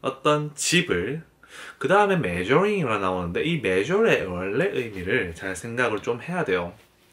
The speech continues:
measure은 측정하다의 의미를 가지고 있어요. 측정하다. 그러니까 뭐 몇 미터인 것으로 측정하고 이럴 때 measure이라는 동사를 쓰는데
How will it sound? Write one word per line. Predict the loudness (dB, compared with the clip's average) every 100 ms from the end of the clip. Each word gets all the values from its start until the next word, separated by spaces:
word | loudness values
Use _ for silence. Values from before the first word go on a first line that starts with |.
| -20 -2
measure은 | 2 4 4 4 4 0 -2 -6 -8 -10 -12 -16 _ _
측정하다의 | -14 -14 -4 -2 0 0 2 4 4
의미를 | 2 0
가지고 | -2 -6 -6
있어요. | -8 -8 -8 -10 -14
측정하다. | -18 -14 -2 -2 0 -2 -4 -16 -20 -16
그러니까 | -14 -10 -10
뭐 | -10 -12 -18 -20 -20 -10
몇 | -8
미터인 | -6 -6 -2 -2
것으로 | -4 -6 -6 -8
측정하고 | -10 -8 -6 -6 -6 -2 -2 0
이럴 | 2 2 2
때 | -2
measure이라는 | 0 0 0 0 -2 0 -2 -4 -6
동사를 | -8 -8 -6
쓰는데 | -6 -6 -6 -4 -4 -4